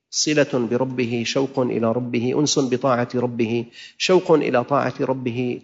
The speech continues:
يصير له تحنان إلى طاعة ربه، بإذن الله، بإذن الله أطمئن عليه. بس بده معه كمان يكون له ملازم للصحبة الصالحة. لذلك يا أخوان، كيف بيجي هذا الشوق إلى الله؟ كيف بيجي، بيجي الشوق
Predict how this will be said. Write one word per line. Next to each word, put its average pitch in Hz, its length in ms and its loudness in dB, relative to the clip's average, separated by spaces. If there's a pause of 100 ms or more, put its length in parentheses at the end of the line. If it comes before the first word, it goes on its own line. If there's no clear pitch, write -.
(100)
يصير 135 320 0
له 135 220 4
تحنان 131 580 2
إلى 120 200 0
طاعة 131 300 0
ربه، 147 460 -2 (680)
بإذن 175 320 0
الله، 147 220 4
بإذن 135 320 -2
الله 127 260 0
أطمئن 104 380 -6
عليه. 95 240 -4 (380)
بس 147 200 -4
بده 170 180 0
معه 160 220 2
كمان 147 340 2
يكون 135 280 0
له 127 260 -2 (340)
ملازم 127 420 2
للصحبة 104 380 -4
الصالحة. 98 580 -4 (2500)
لذلك 151 380 2
يا 135 120 0
أخوان، 139 260 -2
كيف 208 260 0
بيجي 151 300 2
هذا 120 200 0
الشوق 123 420 -2
إلى 120 140 -2
الله؟ 117 360 -4 (340)
كيف 151 200 -2
بيجي، 139 580 0
بيجي 143 280 0
الشوق 143 320 0